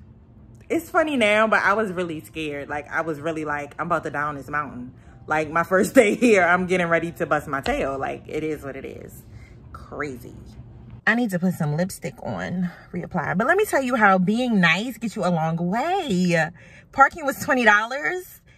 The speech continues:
but the sign outside still said ten. He was cha-, he was changing the sign. And literally, I was like, "Oh, the sign says." He was like, "You know what? Because you're nice." He was like, "I'll give it to you for ten." Period. Being nice gets you a long way.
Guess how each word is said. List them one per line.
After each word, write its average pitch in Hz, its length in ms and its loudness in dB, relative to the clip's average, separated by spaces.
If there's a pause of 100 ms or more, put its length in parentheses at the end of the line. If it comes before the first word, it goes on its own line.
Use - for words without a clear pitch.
(140)
but 196 140 2
the 214 120 0
sign 233 300 2
outside 202 460 2
still 190 300 -4
said 175 320 -4
ten. 220 320 -2
He 247 100 -2
was 175 260 0
cha-, 190 260 -2
he 196 120 0
was 185 140 -4
changing 208 360 -2
the 156 60 -4
sign. 127 460 -6 (320)
And 185 200 4
literally, 233 760 2 (300)
I - 80 -2
was 294 120 -6
like, - 300 0
"Oh, 302 460 0
the 403 100 -8
sign - 320 -6
says." - 600 -4
He - 120 -14
was 262 80 -6
like, 196 100 2
"You 208 100 0
know 190 140 2
what? 175 240 4
Because 180 300 2
you're 180 120 4
nice." 151 600 0
He 175 120 -4
was 165 80 -2
like, 127 120 4
"I'll 147 160 4
give 147 140 -4
it 135 60 -6
to 147 60 -6
you 135 60 -6
for 127 100 -10
ten." - 440 -8 (640)
Period. - 460 -8 (360)
Being 214 300 2
nice 165 380 2
gets - 180 -8
you 156 100 -4
a - 20 0
long 143 280 0
way. 139 440 -2